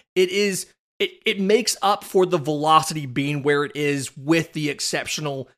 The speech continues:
movement characteristics of it. He pairs it with a really good changeup. They tunnel very well. It's an exceptional changeup, and, uh, it's,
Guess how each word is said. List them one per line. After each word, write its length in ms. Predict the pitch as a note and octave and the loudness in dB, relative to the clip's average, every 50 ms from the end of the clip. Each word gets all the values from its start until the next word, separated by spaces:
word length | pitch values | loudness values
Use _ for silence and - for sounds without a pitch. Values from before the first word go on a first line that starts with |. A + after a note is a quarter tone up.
| _ - | _ -4
movement 520 | D3+ D#3+ E3+ F#3 G3 F3+ F3 F3 E3 D3+ - | 2 6 6 6 6 6 2 -2 -4 -4 -2
characteristics 760 | - D#3+ D3 C#3+ B2+ - C#3 B2 C3 A#2 - - A#2+ - - | -2 -2 0 0 -2 -4 -6 -4 -4 -4 -6 -8 -10 -10 -8
of 200 | - C#3+ C3+ A2+ | -6 -6 -6 -6
it. 120 | G2+ - _ _ _ _ _ _ _ _ | -8 -16 _ _ _ _ _ _ _ _
He 160 | - G3 F#3+ | -6 -6 -6
pairs 420 | F3+ - D3 G#3+ B3 C#4 C4+ G3 G#3+ | -6 -2 0 2 2 2 2 2 2
it 220 | G#3 - - - _ _ _ _ - | 2 2 2 -4 _ _ _ _ -4
with 240 | C#3+ E3 D#3+ - - | 0 0 0 2 0
a 140 | D3+ D3 D3 | 0 0 -2
really 840 | C#3 C3+ C3+ C#3 D3 F3+ F#3+ F#3 F#3 F3+ F3+ F3 E3+ E3 E3 E3 D#3 | -4 -6 -10 -8 -2 0 2 4 6 8 10 10 10 8 4 2 0
good 360 | C3+ B2 D3+ D3 D3+ C#3 B2+ | 0 2 2 2 2 2 0
changeup. 640 | - - D3+ C3 C3 C3+ C3+ B2 - B2+ G#2+ - - | -2 -4 -4 -4 -4 -4 -6 -6 -6 -8 -8 -10 -8
They 140 | - D3+ D3 | -8 -8 -8
tunnel 540 | - - - G3 G3 G3+ G3+ G3 F#3 F#3 - _ - G#3+ | -8 -6 -2 -2 0 2 2 0 0 -2 -6 _ -6 -2
very 300 | F#3 G3+ F#3+ F#3 F#3 F#3 | 0 0 2 2 2 0
well. 460 | E3+ E3+ E3 E3 D#3+ D#3+ E3 D#3+ - _ _ _ _ - | 0 0 0 0 0 0 -2 -4 -8 _ _ _ _ -16
It's 60 | - | -16
an 60 | A#2 | -14
exceptional 560 | - - - - B3+ G3+ G3 - - G#3 G#3 | -8 -6 -4 -2 -2 -2 -2 -2 -4 -4 -4
changeup, 540 | F#3 - G3+ F#3 F3+ F3 D#3 F3 E3+ E3+ E3+ - _ _ _ _ _ _ _ | -2 -2 -2 -2 -2 0 0 0 0 0 -2 -8 _ _ _ _ _ _ _
and, 460 | - E3 E3 E3 E3 E3+ D#3+ D3+ - - | -4 -2 -2 0 0 -2 -4 -6 -8 -8
uh, 60 | D#3+ - - | -8 -6 -8
it's, 180 | F3 - - | -10 -12 -12